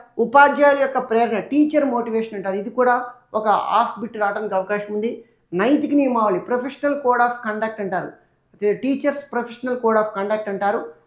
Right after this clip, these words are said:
ఉపాధ్యాయుల యొక్క నైతిక ప్రవర్తన నియమావళి. So వీటన్నిటి గురించి కూడా మీకు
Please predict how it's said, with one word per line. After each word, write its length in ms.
ఉపాధ్యాయుల 500
యొక్క 180
నైతిక 500
ప్రవర్తన 360
నియమావళి. 540
So 60
వీటన్నిటి 420
గురించి 260
కూడా 160
మీకు 520